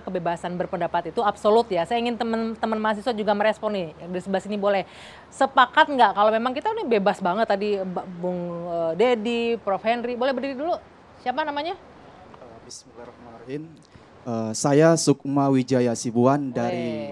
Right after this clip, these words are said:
Speaker 2: uin Syarif Hidayatullah, Jakarta.
Speaker 1: Oke, Sukma. Horas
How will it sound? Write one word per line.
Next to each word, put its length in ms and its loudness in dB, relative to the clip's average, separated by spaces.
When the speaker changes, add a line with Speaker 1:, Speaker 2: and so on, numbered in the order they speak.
Speaker 2:
uin 160 0
Syarif 400 -4
Hidayatullah, 560 -4
Jakarta. 560 -6
Speaker 1:
Oke, 560 -2
Sukma. 400 4
Horas 320 10